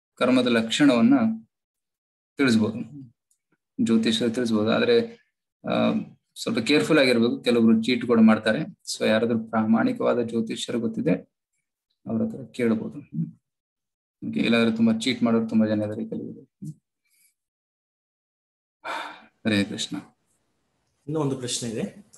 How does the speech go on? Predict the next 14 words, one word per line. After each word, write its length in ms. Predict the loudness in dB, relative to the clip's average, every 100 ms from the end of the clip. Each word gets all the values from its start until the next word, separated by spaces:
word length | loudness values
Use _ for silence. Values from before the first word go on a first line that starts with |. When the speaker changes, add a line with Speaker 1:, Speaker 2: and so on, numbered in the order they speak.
| _ _ _ -4
Speaker 1:
Yes. 180 | -2 -2 -10 -16 _ _ -10
Speaker 2:
It's 420 | -4 -4 -4 -6 -4
advised 760 | -2 0 0 0 -4 -6 -6
not 300 | -2 -2 -4
to 120 | -6 -2
eat 260 | -2 -2 -12 _ -20 _ _ _ _ -6
prepared 200 | 0 2
food 760 | 2 0 -2 -2 -6 -14 -6
left 360 | -6 -6 -10 -8
for 280 | -6 -4 -4
more 200 | -2 -4
than 0 |
three 440 | -6 -6 -6 -6
hours. 640 | -4 -6 -2 -2 -4 -8